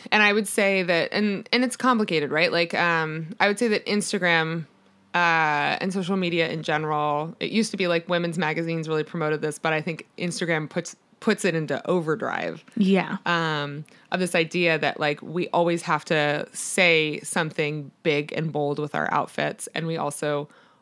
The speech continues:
Speaker 1: always have to have something new. And I think, um, I think it's harmful for a number of reasons. For one thing, it automatically, it's classist,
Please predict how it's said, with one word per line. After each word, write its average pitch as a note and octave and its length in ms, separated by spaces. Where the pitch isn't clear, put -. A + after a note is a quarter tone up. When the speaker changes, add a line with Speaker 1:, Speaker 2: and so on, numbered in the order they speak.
Speaker 1:
always G3 420
have E3 380
to D3+ 580
have E3 220
something D#3 360
new. - 380
And G3 140
I G3 100
think, F#3 600
um, E3+ 680
I F#3+ 40
think G3 140
it's F3 100
harmful G3 840
for F#3 140
a F3 40
number A3 300
of F3 120
reasons. E3 540
For - 160
one G#3+ 300
thing, F3+ 380
it - 160
automatically, E3+ 920
it's - 140
classist, A#3 800